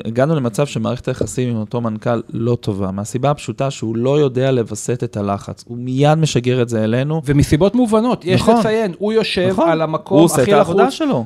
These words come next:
Speaker 2: וכל פער, עכשיו שעה מתה בלידים, הוא מרגיש את האש בוערת מתחת לרגליים, אני לא יכול לא להבין את זה, אני חייב להבין את זה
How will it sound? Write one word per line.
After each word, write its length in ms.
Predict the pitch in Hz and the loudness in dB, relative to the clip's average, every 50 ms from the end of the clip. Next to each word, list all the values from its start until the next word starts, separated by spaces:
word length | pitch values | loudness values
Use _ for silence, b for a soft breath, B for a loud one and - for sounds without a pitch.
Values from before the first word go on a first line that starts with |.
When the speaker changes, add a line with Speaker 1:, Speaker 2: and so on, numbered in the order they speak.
| 120 139 | -6 -8
Speaker 2:
וכל 540 | 123 147 143 - 202 202 208 208 208 202 196 202 | -8 -8 -6 -4 -2 -2 0 0 -2 -4 -6 -4
פער, 360 | - 196 180 180 175 160 147 | -4 -2 -2 0 0 -2 -2
עכשיו 280 | 131 - - 185 180 170 147 | -4 -6 -6 -6 -6 -6 -6
שעה 280 | - - 160 151 175 | -8 -8 -6 -6 -4
מתה 240 | 165 175 165 160 185 | -4 -6 -6 -6 -6
בלידים, 500 | 160 147 147 151 170 165 190 202 202 202 196 - | -4 -4 -4 -4 -4 -4 -4 -4 -6 -6 -8 -8
הוא 160 | 147 143 139 | -8 -8 -6
מרגיש 400 | 143 139 131 127 151 170 165 - | -6 -6 -6 -6 -6 -6 -6 -8
את 120 | 165 - | -8 -6
האש 240 | 151 147 156 151 - | -6 -4 -4 -6 -6
בוערת 320 | 147 147 143 139 139 127 139 | -6 -6 -4 -4 -6 -8 -10
מתחת 280 | 127 135 127 - - | -10 -10 -12 -10 -10
לרגליים, 500 | 147 131 120 117 127 135 151 160 151 135 | -10 -10 -10 -10 -6 -4 -4 -4 -4 -4
אני 160 | 127 123 120 | -6 -6 -6
לא 100 | 120 135 | -4 -4
יכול 280 | 160 175 - - 220 196 | -4 -4 -4 -6 -6 -4
לא 260 | 180 160 151 151 165 | -2 -2 0 0 0
להבין 380 | 170 160 147 127 127 151 151 151 | 0 -2 -4 -4 -6 -6 -6 -6
את 80 | 139 | -6
זה, 140 | 120 120 110 | -8 -12 -12
אני 140 | 113 113 110 | -12 -12 -14
חייב 320 | - - 131 131 151 160 | -12 -10 -8 -8 -6 -6
להבין 340 | 196 190 160 139 175 180 185 | -6 -6 -6 -6 -8 -10 -10
את 80 | 185 160 | -12 -12
זה 140 | 139 110 | -14 -18